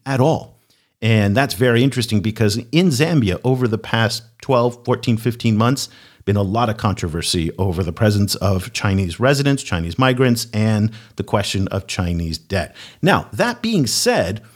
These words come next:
there's a flip side to this because you look at social media, you look at the news media, and you think, "Wow,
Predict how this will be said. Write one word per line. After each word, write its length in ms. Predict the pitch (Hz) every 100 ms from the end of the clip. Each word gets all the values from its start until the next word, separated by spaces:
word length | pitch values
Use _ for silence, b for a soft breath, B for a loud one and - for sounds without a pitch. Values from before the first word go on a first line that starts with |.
| b b -
there's 160 | 143
a 40 | 160
flip 320 | - 277 285
side 320 | - 85 76
to 80 | -
this 240 | - -
because 640 | - 113 131 127 110 - -
you 180 | 131 123
look 220 | 135 233
at 100 | 233
social 320 | - 180 -
media, 540 | 143 143 143 139 139 139 B B
you 120 | 101
look 260 | 104 247 240
at 120 | -
the 80 | 139
news 300 | 139 139 135
media, 340 | 131 127 123
and 100 | 113
you 60 | 117
think, 280 | 120 110 - -
"Wow, 460 | 110 143 104 69